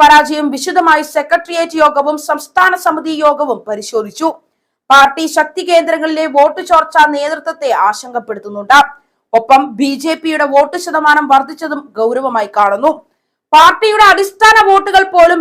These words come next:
ബി ജെ പിക്ക് ചോർന്നിട്ടുണ്ട് എന്നാണ് വിലയിരുത്തൽ. തെരഞ്ഞെടുപ്പിനെ സ്വാധീനിച്ച രാഷ്ട്രീയ സാമൂഹിക സാഹചര്യം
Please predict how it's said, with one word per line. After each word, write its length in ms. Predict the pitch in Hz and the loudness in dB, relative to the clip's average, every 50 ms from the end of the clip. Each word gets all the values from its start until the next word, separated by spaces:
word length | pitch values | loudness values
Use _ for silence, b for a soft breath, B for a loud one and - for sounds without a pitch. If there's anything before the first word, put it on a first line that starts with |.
| 285 320 | -2 -2
ബി 100 | 320 330 311 - | -2 -2 -2 -4
ജെ 100 | 320 381 370 - | -6 -6 -4 -4
പിക്ക് 200 | 392 381 381 359 - | -4 -4 -4 -8 -4
ചോർന്നിട്ടുണ്ട് 640 | 349 330 320 330 330 339 339 - 302 302 294 320 320 320 320 311 | 0 0 2 2 0 -4 -6 -6 -6 -4 -2 -2 -2 0 -2 0
എന്നാണ് 260 | 302 302 285 277 233 202 196 | 2 2 2 2 0 -2 -4
വിലയിരുത്തൽ. 480 | 208 214 220 208 190 190 - 277 320 - - _ _ _ _ _ _ _ _ - | -8 -8 -8 -8 -10 -2 0 0 0 0 -4 _ _ _ _ _ _ _ _ 0
തെരഞ്ഞെടുപ്പിനെ 600 | 269 269 277 302 330 349 339 339 339 339 320 320 320 - | 2 2 2 2 0 0 0 0 -4 -4 -4 -4 -2 0
സ്വാധീനിച്ച 560 | 320 294 294 311 302 339 349 330 320 320 - 320 311 302 | 2 4 4 4 2 0 -2 -4 -6 -4 -2 0 2 4
രാഷ്ട്രീയ 480 | 294 285 302 302 - - - 349 339 339 339 339 - | 4 4 4 2 -2 -8 -8 -2 0 0 0 2 2
സാമൂഹിക 560 | 320 302 294 311 320 359 392 392 392 359 359 359 359 - | 2 4 4 4 2 2 2 2 2 2 0 -2 0 2
സാഹചര്യം 580 | 339 311 320 330 339 262 330 320 311 311 302 | 2 4 4 2 0 -4 -6 -4 -2 -2 -2